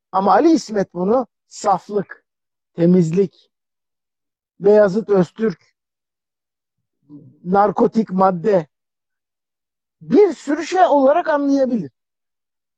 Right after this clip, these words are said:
Biraz önce senin dediğin içinde yaşadığı kültüre, geleneğe, göreneğe, ortama,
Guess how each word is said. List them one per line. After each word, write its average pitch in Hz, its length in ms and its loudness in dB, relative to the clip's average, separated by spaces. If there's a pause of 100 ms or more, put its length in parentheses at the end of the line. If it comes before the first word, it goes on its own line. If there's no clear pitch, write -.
(260)
Biraz 226 320 0
önce 202 220 -2
senin 208 360 -6
dediğin 190 400 -4
içinde 202 420 -6
yaşadığı 190 580 0
kültüre, 180 540 -6
geleneğe, 180 640 -2
göreneğe, 170 600 -2
ortama, 175 760 -4